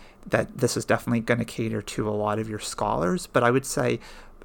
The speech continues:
that general audiences would also find a lot of good value out of checking out Amy's book. I thought it was absolutely fascinating. She conducted some interviews with folks who are connected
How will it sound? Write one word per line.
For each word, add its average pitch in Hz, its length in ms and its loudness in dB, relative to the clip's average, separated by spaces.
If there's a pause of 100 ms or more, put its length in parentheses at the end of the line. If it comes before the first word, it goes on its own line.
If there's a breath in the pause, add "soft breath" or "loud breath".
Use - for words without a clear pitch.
(340)
that - 260 2
general 117 460 2
audiences 123 580 2
would - 200 0
also 113 360 0
find 113 300 0
a 110 60 -4
lot 110 220 -2
of 117 120 -6
good 110 160 -2
value 110 500 -4
out 110 180 -2
of 113 120 -10
checking - 340 -8
out 110 220 -6
Amy's 110 320 -4
book. - 360 -2
I 120 140 0
thought 123 240 2
it - 80 -2
was 113 220 -4 (400 loud breath)
absolutely 123 420 2
fascinating. 110 520 0
She - 120 -6
conducted - 460 -6
some 110 180 -6
interviews 117 580 -2
with 113 160 -2
folks - 340 -2
who 117 100 -4
are 104 80 -2
connected 117 560 -6